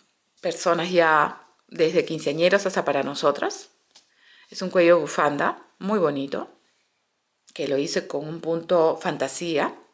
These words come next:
Entonces este va a ser el segundo premio.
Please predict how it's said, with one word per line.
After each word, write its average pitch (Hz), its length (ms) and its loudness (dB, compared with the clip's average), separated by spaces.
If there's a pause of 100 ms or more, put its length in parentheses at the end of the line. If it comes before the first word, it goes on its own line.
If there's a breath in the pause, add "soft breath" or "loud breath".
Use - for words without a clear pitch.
(580)
Entonces 180 340 -2
este 233 200 2
va 190 60 6
a 180 40 0
ser 180 180 6
el 175 60 0
segundo 170 440 0
premio. 143 380 0